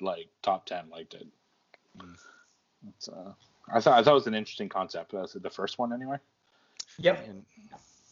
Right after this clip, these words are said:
Speaker 2: yeah, never, never was a fan of those, but definitely a cool, like, setup for sure.
Speaker 1: Yeah, it's a, it's a cool concept. Yeah.
Speaker 2: Yeah.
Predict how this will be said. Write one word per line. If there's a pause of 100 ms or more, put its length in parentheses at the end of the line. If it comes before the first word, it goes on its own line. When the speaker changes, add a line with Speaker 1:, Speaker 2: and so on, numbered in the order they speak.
(240)
Speaker 2:
yeah,
never,
never
was
a
fan
of
those,
but (120)
definitely
a
cool, (960)
like,
setup (320)
for
sure.
Speaker 1:
Yeah,
it's
a, (100)
it's
a
cool
concept.
Yeah.
Speaker 2:
Yeah.